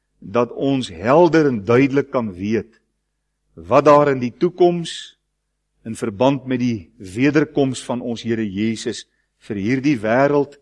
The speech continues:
vir ons as u kinders, vir die Joodse volk, die Israelitiese volk wag.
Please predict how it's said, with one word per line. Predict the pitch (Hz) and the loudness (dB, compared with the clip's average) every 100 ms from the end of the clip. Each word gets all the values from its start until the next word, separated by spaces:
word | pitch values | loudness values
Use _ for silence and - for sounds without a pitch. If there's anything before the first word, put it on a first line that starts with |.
| _ _ _ _ | _ _ _ _
vir | 101 - | -14 -4
ons | 139 143 139 | 0 0 -2
as | 131 | -6
u | - | -8
kinders, | 123 - 135 135 131 - - - _ _ _ | -4 -2 0 2 0 0 -12 -18 _ _ _
vir | 98 | -10
die | 101 101 | -8 -2
Joodse | 135 147 - 139 | 0 0 -2 -10
volk, | - 143 135 - | 0 2 2 -2
die | 104 | -10
Israelitiese | 107 113 113 123 131 127 127 | -6 -4 -2 -2 -4 -4 -6
volk | - 131 127 - 92 | -4 -2 -2 -4 0
wag. | 117 - | 0 0